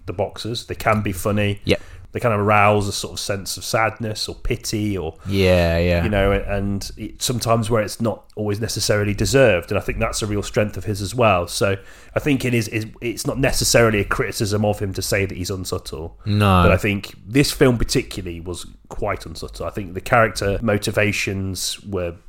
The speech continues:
Speaker 1: laid out very early doors. With the
Speaker 2: Oh, yeah.
Speaker 1: exception of the, the young lad, I think his reveal towards the end of the film was really well done,
Speaker 2: Yeah.
Speaker 1: I thought. But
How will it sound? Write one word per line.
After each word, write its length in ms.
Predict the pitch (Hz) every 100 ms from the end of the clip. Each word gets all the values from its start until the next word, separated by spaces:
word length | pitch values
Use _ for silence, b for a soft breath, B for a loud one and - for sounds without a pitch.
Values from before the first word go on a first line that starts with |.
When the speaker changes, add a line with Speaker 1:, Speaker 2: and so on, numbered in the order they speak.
| - - -
Speaker 1:
laid 320 | 107 101 98
out 320 | 92 90 87
very 300 | 101 107 104 95
early 200 | 92 87
doors. 520 | 85 78 78 - - - - -
With 80 |
the 60 | 131
Speaker 2:
Oh, 60 | 120
yeah. 60 |
Speaker 1:
exception 440 | 104 95 175 87 143
of 200 | 117 -
the, 480 | 123 117 113 107 - -
the 120 | 113
young 160 | 110 101
lad, 340 | 92 85 - - -
I 80 | 92
think 500 | 113 101 - - 113
his 200 | 117 104
reveal 480 | 98 107 95 92
towards 380 | 87 - 95 87
the 60 | 98
end 120 | 90
of 40 |
the 60 | 85
film 380 | - 90 85 85
was 300 | 85 - - b b b b b
really 320 | 107 101 95
well 220 | 92 92 90
done, 140 | 90
Speaker 2:
Yeah. 80 | 95
Speaker 1:
I 20 |
thought. 320 | - 85 82 - -
But 260 | 87 -